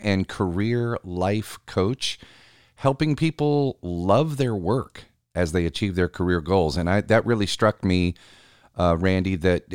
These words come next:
the idea is not to help people find good careers. The idea is to help people love their work as they achieve their career goals.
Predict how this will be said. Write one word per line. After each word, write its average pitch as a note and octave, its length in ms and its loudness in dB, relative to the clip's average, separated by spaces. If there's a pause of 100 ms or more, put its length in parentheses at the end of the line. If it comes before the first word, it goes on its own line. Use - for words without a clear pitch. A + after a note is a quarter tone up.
(140)
the F2 220 -2
idea F#2 380 2
is F2 100 0
not G2+ 200 2
to E2+ 100 -4
help F#2 180 -2
people F2+ 240 -4
find F2+ 260 0
good E2 200 -2
careers. D#2+ 580 0
The E2+ 160 -2
idea E2 340 -2
is D#2+ 120 -4
to D#2+ 200 -6
help D#2+ 240 -4
people D#2+ 300 -6
love D#2+ 300 -2
their D2+ 160 -4
work E2+ 400 -2 (400)
as E2 160 -2
they E2 120 0
achieve D2+ 300 -4
their D2+ 140 -2
career E2 360 -2
goals. D2+ 480 -4